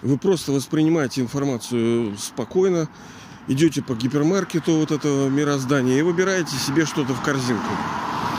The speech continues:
Не надо фанатеть, что: «А че это они тут поставили петрушку?» Ну, пройди мимо. Бери себе яблоки, бери себе морковки там. Набирай, используй интеллект.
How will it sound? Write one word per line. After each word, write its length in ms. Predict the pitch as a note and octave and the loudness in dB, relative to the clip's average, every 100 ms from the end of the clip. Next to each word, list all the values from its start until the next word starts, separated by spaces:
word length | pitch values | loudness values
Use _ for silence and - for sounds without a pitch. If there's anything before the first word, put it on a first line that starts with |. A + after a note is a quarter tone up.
| - - - - - | -4 -6 -6 -8 -2
Не 120 | B2 D3 | 2 4
надо 280 | G3 F3 | 4 2
фанатеть, 460 | C#3+ D3+ D3 - D3+ | 0 0 0 2 0
что: 200 | - C3+ | 2 -4
«А 180 | B2+ D3+ | -4 -6
че 200 | - F#3+ | -2 -2
это 160 | D3 C#3 | 0 0
они 160 | C#3+ | 0
тут 180 | C#3+ C#3 | 0 0
поставили 540 | D#3 C#3+ - D3+ C3+ C3 | -2 0 2 2 2 2
петрушку?» 680 | D3+ C3+ D#3 C3 - B2 - - - - - - - - | 0 2 2 2 -2 -6 -6 -20 -20 -20 -20 -20 -20 -2
Ну, 100 | B2+ | 0
пройди 360 | D3 D3+ D3 G3+ | 2 0 2 4
мимо. 360 | G3 F3+ A#2+ G#2+ - - - - - - - | 6 4 2 -4 -16 -20 -20 -20 -20 -20 -14
Бери 320 | A2+ C#3 E3+ F#3 | -2 2 4 2
себе 260 | D#3 C3 | 0 0
яблоки, 480 | C3 D3+ C#3 B2+ A#2+ | 2 0 0 -4 -2
бери 240 | A2+ C#3 | 0 0
себе 320 | D3+ C3+ A#2+ A2 - - - - - - - - | 0 0 0 -2 -8 -20 -20 -20 -20 -20 -8 -2
морковки 540 | B2 - E3 C#3+ C3+ | -2 -2 -4 -2 -6
там. 240 | A#2 A#2 A#2 - - - - - - - - - - - - - - - - | -2 -4 -4 -16 -20 -20 -20 -20 -20 -20 -20 -20 -20 -20 -20 -20 -20 -20 -6
Набирай, 520 | A#2+ C#3+ G3 G#3+ B2 E2+ - - - | -2 2 2 2 0 -4 -14 -16 -6
используй 540 | G3 - G#3+ C3+ D3+ | -6 0 0 4 4
интеллект. 460 | C#3+ - F#3+ C#3 | 4 2 0 0